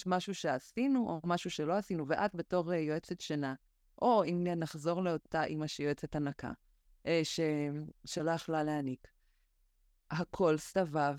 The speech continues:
שם סביבה וסביב ההנקה שלה, ובעצם זה נכון, זה משהו שהוא למען הילד לחלוטין,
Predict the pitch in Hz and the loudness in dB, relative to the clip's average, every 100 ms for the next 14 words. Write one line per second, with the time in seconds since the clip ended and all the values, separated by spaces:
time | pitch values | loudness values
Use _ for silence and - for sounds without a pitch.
0 | - - 151 143 147 - - _ _ _ | -6 -4 0 0 0 -4 -10 _ _ _
1 | - 143 156 139 269 160 147 - 143 170 | -10 -4 0 4 4 4 -2 -8 -2 0
2 | 160 160 143 143 151 147 - 156 151 - | 2 0 0 -2 -4 -4 -2 -2 -2 -4
3 | 156 175 269 190 156 151 185 - 208 190 | -2 2 4 2 0 0 0 0 -2 -2
4 | 151 151 151 - 208 143 147 - 196 165 | -2 -4 -4 -2 0 0 -4 -4 -4 -2
5 | 135 139 165 185 160 143 165 185 139 135 | 0 0 2 2 0 0 0 -2 -4 -4
6 | 139 123 - 208 175 | -4 -4 0 2 2